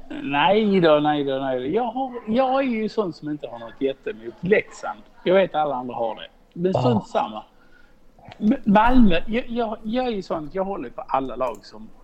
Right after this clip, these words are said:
Speaker 1: Malmö möter. Jag,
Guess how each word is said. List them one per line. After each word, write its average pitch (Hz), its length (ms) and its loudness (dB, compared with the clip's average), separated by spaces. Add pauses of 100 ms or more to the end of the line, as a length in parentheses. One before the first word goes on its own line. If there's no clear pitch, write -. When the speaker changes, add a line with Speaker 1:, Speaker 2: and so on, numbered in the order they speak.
(640)
Speaker 1:
Malmö 123 420 -8 (120)
möter. 120 500 -10 (220)
Jag, 139 1040 -2